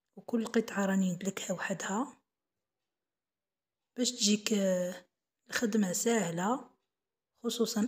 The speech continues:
أنو العجينة كبيرة، كمية كبيرة كما ذكرت. نغطيهم ونخليهم يرتاحوا شوية، ونبدأ نفتح في العجين.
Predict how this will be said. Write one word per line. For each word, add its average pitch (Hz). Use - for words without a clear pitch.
أنو 208
العجينة 180
كبيرة، 180
كمية 180
كبيرة 190
كما 185
ذكرت. -
نغطيهم 196
ونخليهم 208
يرتاحوا 185
شوية، 190
ونبدأ 214
نفتح -
في -
العجين. 185